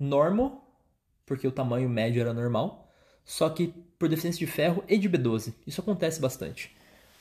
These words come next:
Em dois mil e dezenove, por conta própria, começou a suplementar o multivitamínico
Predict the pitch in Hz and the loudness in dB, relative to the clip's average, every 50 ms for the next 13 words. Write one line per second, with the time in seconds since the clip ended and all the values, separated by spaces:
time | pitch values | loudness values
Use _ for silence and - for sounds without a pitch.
0 | - 262 285 277 294 294 240 262 269 240 240 247 254 262 240 220 254 262 233 - | -4 0 2 4 4 4 6 6 6 6 6 6 6 6 6 6 2 2 0 -2
1 | - - - 254 233 - 185 165 151 185 180 - 185 190 214 220 220 175 - - | -6 -4 0 0 2 2 2 2 2 0 2 6 6 6 6 6 4 2 0 0
2 | 139 139 131 - 147 139 135 - - 143 139 139 135 - 131 131 135 139 139 139 | -2 -2 -2 -2 -2 -4 -4 -4 -6 -4 -4 -4 0 2 4 4 4 2 0 -2
3 | 139 143 143 151 - 190 185 190 196 208 208 220 220 - 233 233 233 | -2 -6 -4 -2 0 0 0 2 0 0 0 -2 -2 -2 -4 -4 -4